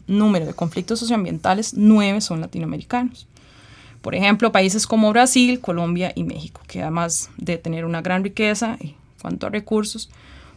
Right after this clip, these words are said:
pues, eh, tienen grandes,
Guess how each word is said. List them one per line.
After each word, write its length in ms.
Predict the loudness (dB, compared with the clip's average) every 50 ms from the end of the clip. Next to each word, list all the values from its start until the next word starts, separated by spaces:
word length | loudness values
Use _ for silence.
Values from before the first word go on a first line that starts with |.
| -14 -6
pues, 340 | -4 -2 -2 -2 -4 -4 -4 -2
eh, 480 | -2 -2 -2 -2 -2 -4 -6 -8 -10 -4
tienen 420 | -2 0 2 2 2 0 0 -2 -4
grandes, 720 | -4 -2 2 2 2 2 2 0 -2 -4 -4 -6 -8 -10